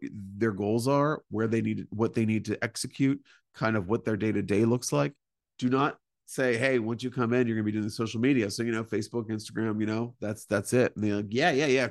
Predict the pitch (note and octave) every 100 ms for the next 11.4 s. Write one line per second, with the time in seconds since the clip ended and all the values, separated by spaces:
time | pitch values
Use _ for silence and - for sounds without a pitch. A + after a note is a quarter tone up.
0 | - D3 A2+ C3 A2+ - C3 F#2+ - _
1 | _ _ _ _ _ _ _ _ _ _
2 | _ _ - B2 B2 A#2 - _ - G#2+
3 | C#3 C#3 F#2+ G2+ G#2 G2+ G2+ F#2+ G2+ G2+
4 | G2 G2 F#2 F#2 - - G2+ G2 F2+ G1+
5 | - _ _ - A#2 A2 A2+ F#2 G2 A2
6 | G2+ - G2 - G#2 - D3+ C#3+ - B2+
7 | C3 C#3 C#3 C3+ A#2+ B2+ A#2+ - - _
8 | _ _ _ _ _ _ _ _ _ _
9 | - G#2+ A2 A2+ G2+ - B2+ A#2+ A2+ B2+
10 | A#2+ G#2+ G2+ G2+ G2+ G#2 F#2 G2+ F#2 F#2
11 | F#2+ G#2 F#2 A1+